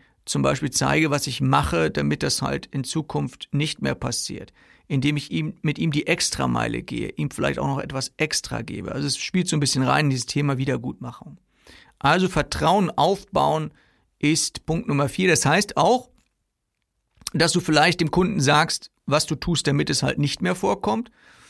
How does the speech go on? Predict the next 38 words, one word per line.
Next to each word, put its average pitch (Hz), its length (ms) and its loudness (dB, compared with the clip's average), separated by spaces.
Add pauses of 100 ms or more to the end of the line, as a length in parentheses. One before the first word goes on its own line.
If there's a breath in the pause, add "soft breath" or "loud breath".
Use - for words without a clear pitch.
(220 soft breath)
und, 180 380 0
äh, 76 840 2 (1000)
das 156 320 -2
natürlich 175 300 0
auch 175 140 0
gleich 170 200 2
umsetzt 247 480 -2
und 139 120 0
ihm 160 120 2
zeigst, - 420 2
"Guck - 160 -2
mal 160 120 2
hier, 196 260 4
ich - 140 0
hab's - 160 0
verstanden 202 480 0
und - 180 -2
in 143 80 -2
Zukunft 170 380 -4
soll 143 140 2
das 143 100 0
nicht 143 100 2
mehr 131 140 4
vorkommen 180 420 0
und 139 220 -2
wie, 147 80 2
deswegen 151 440 2
mache 135 180 2
ich 123 100 -6
das 135 180 -4
jetzt 127 220 -4
so - 120 -8
und 120 160 -8
so." - 300 -16 (1400 loud breath)
Ja, 165 360 4
der 202 540 2 (100)
Step - 640 2
Nummer 208 640 4